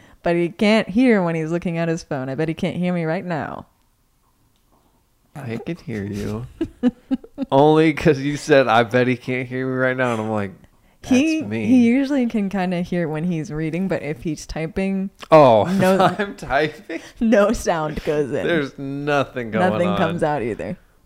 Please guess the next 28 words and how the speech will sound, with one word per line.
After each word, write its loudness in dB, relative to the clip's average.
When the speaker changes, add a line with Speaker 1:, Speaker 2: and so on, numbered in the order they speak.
Speaker 2:
Old 4
men 0
talking -4
to -6
waitresses -6
and -8
saying, -6
"Sweetheart" -2
or -6
"honey." -10
Speaker 1:
Yeah. -4
Speaker 2:
I 2
have 2
a 0
question. -10
Speaker 1:
For -10
me -2
or -2
Speaker 2:
Yeah. 0
Speaker 1:
for 0
the -6
general -8
public? -10
Speaker 2:
For 0
Speaker 1:
For 6
me. 4
Speaker 2:
anybody. 0
Speaker 1:
Oh. -12